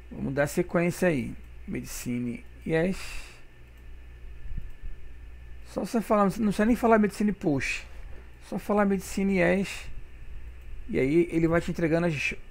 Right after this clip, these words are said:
bags surpresa. Que pode vir aí com, com a montaria. Ou não. Com Slugdug.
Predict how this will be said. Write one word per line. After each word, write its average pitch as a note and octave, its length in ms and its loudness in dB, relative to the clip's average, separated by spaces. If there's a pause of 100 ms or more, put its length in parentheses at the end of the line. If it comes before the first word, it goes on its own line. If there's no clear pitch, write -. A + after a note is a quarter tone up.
bags D#3 460 4
surpresa. F#3 640 4 (1000)
Que - 120 -12
pode D#3 340 2
vir D#3 200 0
aí D3+ 140 2
com, C#3 420 -2 (1800)
com - 80 -6
a - 20 -2
montaria. C#3+ 640 4 (760)
Ou A#3 180 2
não. D3 260 0 (840)
Com C3+ 300 -2 (600)
Slugdug. D3 1300 0